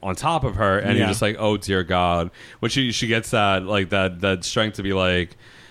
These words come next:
Speaker 1: you know, "You're still my little girl." "No!" And then she, you know, like, it just, that was gripping for me.
Speaker 2: Uh-huh.
Speaker 1: And the way it was done, and, um, the actress playing Bev, like, really brought that together. Like, it really, it, it was impactful.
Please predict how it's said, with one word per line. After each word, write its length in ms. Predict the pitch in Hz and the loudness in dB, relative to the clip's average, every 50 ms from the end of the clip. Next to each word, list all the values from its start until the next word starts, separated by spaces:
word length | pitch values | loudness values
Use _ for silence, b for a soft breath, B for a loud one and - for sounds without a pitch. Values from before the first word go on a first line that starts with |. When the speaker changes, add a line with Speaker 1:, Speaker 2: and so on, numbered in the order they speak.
| B B B | B B B
Speaker 1:
you 100 | - 92 | -2 0
know, 480 | 92 85 85 82 80 82 82 82 87 87 87 98 | 0 2 2 2 2 0 0 -2 -4 -6 -4 -2
"You're 120 | 110 127 | -2 -2
still 180 | - - 156 139 | 0 -2 0 0
my 120 | 135 135 | 2 2
little 240 | 135 143 139 139 127 | 2 2 2 2 2
girl." 260 | 113 135 143 127 101 | 2 2 2 2 0
"No!" 600 | 87 95 113 185 240 269 269 254 233 170 110 95 87 | 0 0 0 2 2 2 4 4 4 4 2 2 0
And 80 | 87 | 0
then 120 | 95 95 92 | 0 0 -2
she, 140 | - - 117 | -2 -2 0
you 60 | 98 | 0
know, 120 | 92 90 87 | 2 2 2
like, 260 | 85 85 82 - - | 0 0 -2 -4 -10
it 280 | - 80 92 101 110 107 | -14 -12 -4 -4 -2 0
just, 280 | - 117 104 - - - - - - - - - - | 0 -2 -2 -2 -6 -12 -20 -20 -20 -20 -20 -14 -10
that 360 | 113 98 101 98 117 127 101 | -4 0 0 2 2 2 0
was 160 | 104 95 92 | 0 -2 -2
gripping 680 | - 101 98 95 101 104 101 - - 95 90 85 85 85 | -4 -4 -2 0 0 0 0 0 -2 -2 -2 -4 -6 -8
for 180 | - - 98 | -6 -4 -4
me. 520 | 87 87 90 90 87 85 82 80 80 87 - | -4 -2 -2 0 0 0 0 -2 -2 -4 -6
Speaker 2:
Uh-huh. 340 | - 113 120 117 120 131 147 135 - - | -6 -4 -4 -2 -2 -4 -4 -4 -4 -2
Speaker 1:
And 140 | 117 113 | 0 0
the 60 | 110 104 | 2 2
way 140 | 107 107 | 2 2
it 40 | 107 | 2
was 200 | 104 101 101 90 - | 2 0 -2 -2 0
done, 380 | 101 95 92 92 92 92 95 - | 0 0 2 2 0 0 -2 -4
and, 640 | 101 98 98 98 95 92 90 87 90 87 85 90 - 90 | -2 0 2 2 2 2 2 0 0 -2 -2 -4 -2 0
um, 640 | 90 87 87 87 82 80 76 76 73 71 71 - - - _ _ B B B B B B B B B B B B B _ - | 0 2 2 2 0 0 -2 -4 -6 -8 -10 -14 -16 -20 _ _ B B B B B B B B B B B B B _ -2
the 100 | 104 104 | 0 2
actress 340 | 95 98 - - 95 85 - | 2 0 0 -2 -4 -4 -4
playing 440 | - - 120 120 120 113 101 95 87 | -2 -2 0 2 2 0 -2 -2 0
Bev, 680 | 92 90 87 85 80 80 80 80 78 82 85 101 - | 0 2 2 2 2 0 -2 -4 -6 -8 -10 -8 -4
like, 160 | 101 98 92 85 | -2 -2 -2 -2
really 800 | 87 87 92 101 104 110 110 107 98 92 87 85 82 80 87 b b b b b b b b b b _ _ _ - - - | -2 -2 0 2 2 2 2 0 0 0 -2 -2 -2 -4 -4 b b b b b b b b b b _ _ _ -20 -20 -12
brought 380 | 104 87 107 107 101 98 98 | -4 -2 0 2 2 0 0
that 200 | 104 95 87 85 | 0 -2 -2 -2
together. 460 | - 98 92 90 98 92 82 76 80 82 | -4 -6 -4 -2 0 0 0 0 0 0
Like, 180 | 90 101 95 | 0 0 0
it 100 | 104 101 | 0 0
really, 560 | 95 95 104 110 110 104 101 101 95 92 92 | 0 2 2 2 2 2 2 2 2 2 0
it, 320 | 87 - 101 104 110 101 107 | -2 0 0 0 0 2 0
it 60 | 107 | 0
was 160 | 107 98 - 95 | 0 -2 -4 -6
impactful. 840 | 85 82 - - - 113 98 85 - - - - 80 73 - - | -8 -10 -10 -6 -4 -4 -6 -6 -8 -12 -14 -12 -12 -12 -14 -16